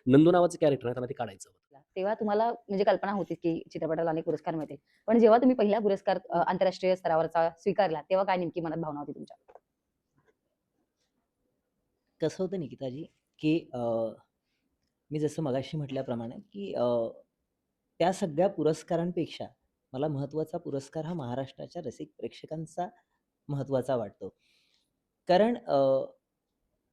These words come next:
Speaker 3: प्रत्येक घरातला सर्वसामान्य तरुणाचा मला एक आवाहन करावंसं वाटेल की आपण गरिबीत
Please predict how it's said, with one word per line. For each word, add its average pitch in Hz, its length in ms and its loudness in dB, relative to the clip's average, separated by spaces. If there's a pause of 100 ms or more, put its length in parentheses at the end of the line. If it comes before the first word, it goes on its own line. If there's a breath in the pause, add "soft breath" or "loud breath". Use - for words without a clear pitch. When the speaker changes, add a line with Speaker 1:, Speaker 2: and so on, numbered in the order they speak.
(180)
Speaker 3:
प्रत्येक 196 480 -2
घरातला 196 460 0
सर्वसामान्य 196 800 0
तरुणाचा 180 600 0 (280)
मला 165 180 -4
एक 175 200 -4
आवाहन 131 260 -2
करावंसं 117 420 -4
वाटेल 110 320 -10
की 208 60 -2
आपण 196 260 0 (460)
गरिबीत 185 320 6